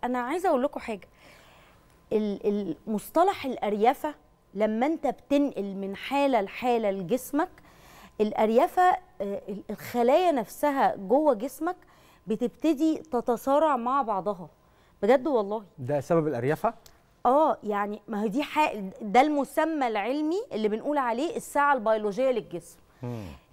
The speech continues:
Speaker 1: اللي هو إيه اختصاره؟ إن أنت لما بت-، بتغير من وضع لوضع جديد عليك،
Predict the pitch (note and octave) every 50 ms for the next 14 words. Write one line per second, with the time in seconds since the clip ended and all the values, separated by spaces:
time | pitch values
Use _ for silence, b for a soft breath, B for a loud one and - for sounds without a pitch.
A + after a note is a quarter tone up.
0 | _ - G3+ A3 A3+ G#3+ D4 D4+ D4 C#4 - - D4 D#4 - - - B3+ - -
1 | A#3 A3+ A3 G#3 F#3+ G#3 F#3 b b b b b b b - A3 A3+ A#3 B3+ D4+
2 | E4 D4+ - - G3+ E3+ D#3 - - G#3+ G#3+ A3 A3 A3 G#3+ G#3+ G#3 - _ -
3 | B3 - F#3+ F3 A#3 A#3 - B3 B3 G#3 F#3+ A#3+ C#4+ D4 D4 C4+ B3 G#3+ G3+ F#3
4 | - - - F#3+ F#3+ G3+ A3 A3 A3 A3 A3 A#3 B3+ C#4 A3+ F#3 G3 E3 D#3+ F3
5 | - _ _ _ _ - G3+ G#3 G#3+ G#3+ A3 A#3+ C4+ D4+ A#3+ - C#4+ - - _
6 | _ _ _ _ _ - F3+ F3 F3+ G#3+ E3+ A3 C#4 D4+ A#3 B3 G#3 G#3 G#3 G#3+
7 | C4 F#4 G4 - -